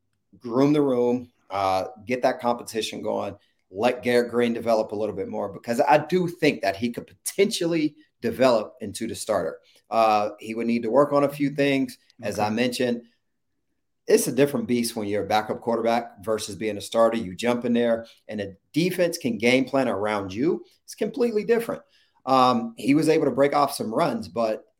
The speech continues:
Speaker 1: you didn't see a bunch of those chunk runs where he was inserted into the game for a series or two because they're not truly prepared for that.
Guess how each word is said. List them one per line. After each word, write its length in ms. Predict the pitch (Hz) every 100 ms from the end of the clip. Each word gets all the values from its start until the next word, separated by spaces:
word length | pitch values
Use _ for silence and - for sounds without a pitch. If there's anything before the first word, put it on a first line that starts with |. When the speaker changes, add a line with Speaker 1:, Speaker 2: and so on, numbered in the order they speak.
| _
Speaker 1:
you 200 | 104 135
didn't 200 | 165 143
see 260 | - 151 127
a 80 |
bunch 400 | 98 - 120 120
of 120 | - 110
those 180 | 101
chunk 440 | - - 113 117 117
runs 680 | 110 110 110 110 107 107 110
where 120 | 104
he 160 | 110
was 160 | 113 101
inserted 400 | 98 - 120 107
into 180 | 104 107
the 80 | 98
game 380 | 107 107 104 - _ _
for 180 | - 107
a 40 |
series 360 | - 175 190 123
or 60 | 110
two 200 | 110 107
because 300 | - 107 98
they're 140 | 104
not 300 | 113 95 -
truly 360 | - 131 120 107
prepared 480 | - _ 120 113 -
for 100 | 92
that. 180 | 82